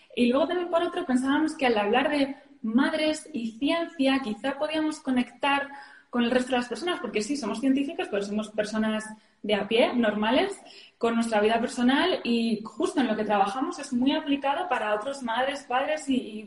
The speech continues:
familias. Entonces, que, pues, otra vez volver a ese diálogo y conectar con todas esas familias,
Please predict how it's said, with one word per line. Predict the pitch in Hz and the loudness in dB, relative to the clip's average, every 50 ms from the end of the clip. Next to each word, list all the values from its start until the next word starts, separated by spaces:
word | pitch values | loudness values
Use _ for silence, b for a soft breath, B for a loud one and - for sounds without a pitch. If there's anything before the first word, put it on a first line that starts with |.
| - | -12
familias. | - 202 196 220 254 311 330 320 277 254 | -10 -8 -6 -4 -4 -2 -2 -2 -2 -2
Entonces, | 233 214 240 240 254 294 294 294 B B B B B B B B B B - - _ | -4 -4 -4 -4 -2 -4 -6 -8 B B B B B B B B B B -20 -8 _
que, | - 254 233 226 220 220 214 - - - - - - - - - | 4 4 4 6 2 0 -2 -4 -8 -14 -18 -20 -20 -20 0 2
pues, | 233 233 220 - - - - - _ _ _ _ _ _ _ _ - - | 2 2 2 0 -6 -14 -20 -20 _ _ _ _ _ _ _ _ -6 0
otra | - 240 254 277 277 | 0 2 2 4 2
vez | 302 330 294 | 2 2 2
volver | 240 233 233 226 233 | 2 2 2 2 0
a | 285 | 0
ese | 294 - 262 226 | 0 0 0 0
diálogo | 220 233 233 269 302 320 311 285 269 247 247 294 359 B B B B B B - | 0 2 4 4 4 4 2 2 4 4 2 2 0 B B B B B B 0
y | 240 240 233 | 0 0 2
conectar | - 233 220 220 220 220 220 - 220 226 262 277 285 | 0 -2 -2 0 0 -2 0 0 0 2 2 0 0
con | 285 269 254 247 | 2 4 4 4
todas | - 226 240 247 | 4 2 0 0
esas | 269 262 - | -2 0 2
familias, | 277 277 277 277 294 294 302 311 320 330 330 | 4 6 6 6 6 6 4 4 2 0 0